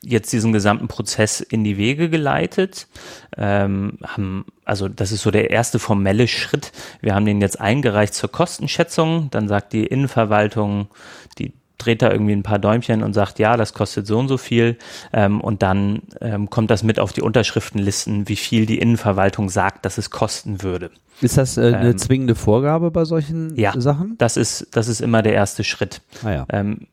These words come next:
Speaker 1: als erstes wird immer geschaut, wie viel würde es kosten. Das kommt dann auf die Unterschriftenlisten, ähm, sodass dann Leute, die unterschreiben,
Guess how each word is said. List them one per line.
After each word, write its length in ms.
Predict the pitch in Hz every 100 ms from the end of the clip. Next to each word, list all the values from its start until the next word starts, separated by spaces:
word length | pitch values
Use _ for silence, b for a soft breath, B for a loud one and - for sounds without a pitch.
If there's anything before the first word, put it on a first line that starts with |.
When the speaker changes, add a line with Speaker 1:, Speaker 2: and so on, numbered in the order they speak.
| _
Speaker 1:
als 200 | - 110
erstes 360 | 113 120 120 -
wird 120 | 113
immer 180 | 104 104
geschaut, 400 | 98 - 98 95
wie 80 | 95
viel 160 | 107
würde 160 | 98 95
es 120 | -
kosten. 500 | - 160 - 165 165
Das 200 | - 107
kommt 220 | - 110 104
dann 140 | 104
auf 140 | 98
die 80 | -
Unterschriftenlisten, 1040 | 143 160 - 139 - 120 117 - - 113 - B B B
ähm, 280 | 113 101 101
sodass 300 | 98 101 98
dann 120 | 107 98
Leute, 280 | 98 98
die 120 | 104 98
unterschreiben, 680 | 101 98 - 98 98 98